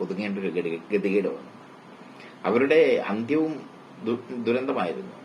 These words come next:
ഭർത്താവിന് ക്യാൻസർ ബാധിച്ചതോടെ സിനിമയിൽ നിന്ന് അവർ മാറി നിന്നു. പിന്നീട് അവർക്ക് ക്യാൻസർ ബാധിച്ചു.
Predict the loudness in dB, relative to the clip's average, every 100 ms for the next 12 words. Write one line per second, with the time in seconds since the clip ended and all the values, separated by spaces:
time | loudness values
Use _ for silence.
0 | -18 -8 -6 -4 -2 -2 -4 -6 0 0
1 | 0 -4 -2 -2 -4 -4 0 0 -2 -8
2 | -6 -4 -4 -4 -4 -4 -2 -4 -4 -4
3 | -4 -6 -10 -18 -20 -20 -20 -12 -4 0
4 | 2 2 0 -2 -4 -2 -2 -2 -4 -4
5 | -4 -6 -12